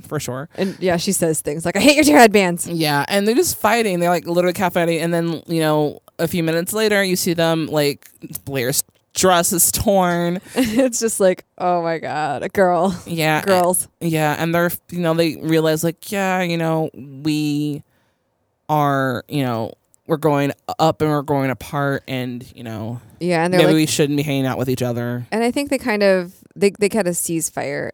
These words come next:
Speaker 2: ceasefire,
Speaker 1: Mm-hmm.
Speaker 2: and ceasefire. Wow, that's not a thing. Um, <laughs> it's fine. And so Serena's like, "I don't wanna do this anymore. I don't wanna have to walk on eggshells every time around, I'm around you."
Speaker 1: Mm-hmm.
Speaker 2: And Blair's like, "I'm Darth Vader next to Sunshine Barbie."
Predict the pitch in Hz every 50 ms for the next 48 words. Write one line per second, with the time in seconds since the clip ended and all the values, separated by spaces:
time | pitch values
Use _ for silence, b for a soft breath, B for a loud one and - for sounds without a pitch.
0 | - 165 - - 160 156 156 147 135 135 143 165 - - - _ _ _ _ _
1 | _ - 180 175 165 151 147 143 143 143 - - - - 143 143 147 - 165 165
2 | 160 160 156 - - - - - - - - 170 - - - - - B B B
3 | - - - - 165 170 170 202 226 220 208 196 - 269 294 277 226 220 226 214
4 | b b b b b b b - 240 247 302 302 - 339 349 339 330 311 330 302
5 | - - - 262 294 330 339 349 339 320 302 330 349 - 285 202 185 180 180 170
6 | - 196 214 233 247 254 247 240 233 - 226 202 196 196 208 - 202 185 151 190
7 | 202 196 - 175 170 165 170 160 170 170 170 165 165 165 165 165 175 180 180 165
8 | - - 180 175 170 165 170 185 196 196 175 165 160 165 156 170 165 160 165 156
9 | 151 151 151 151 143 - - 180 180 170 165 160 160 160 165 - - - - -
10 | _ - - 165 156 139 165 165 - 170 160 - - 240 269 277 269 262 233 -
11 | - 175 147 - 175 180 180 170 170 180 202 220 208 190 180 185 185 - - 196
12 | - - - - 233 214 - - - 214 208 220 214 185 240 226 233 - 202 208
13 | 208 208